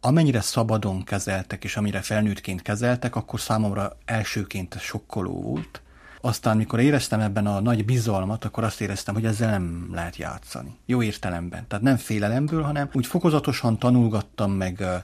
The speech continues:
tőletek, a jezsuitáktól, a Germanikumban azt a bizalmat, tehát a német-magyar kollégiumban,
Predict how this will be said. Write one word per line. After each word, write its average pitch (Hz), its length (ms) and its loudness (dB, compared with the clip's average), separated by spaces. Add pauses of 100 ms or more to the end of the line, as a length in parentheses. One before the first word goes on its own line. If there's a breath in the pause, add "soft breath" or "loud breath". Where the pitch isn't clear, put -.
tőletek, 104 500 0
a 101 40 -2
jezsuitáktól, 95 800 -2
a 90 60 -2
Germanikumban 101 640 -2
azt - 140 -8
a 98 40 -2
bizalmat, 101 840 0 (380 loud breath)
tehát - 160 -6
a 98 40 -2
német-magyar 101 560 0
kollégiumban, 110 680 0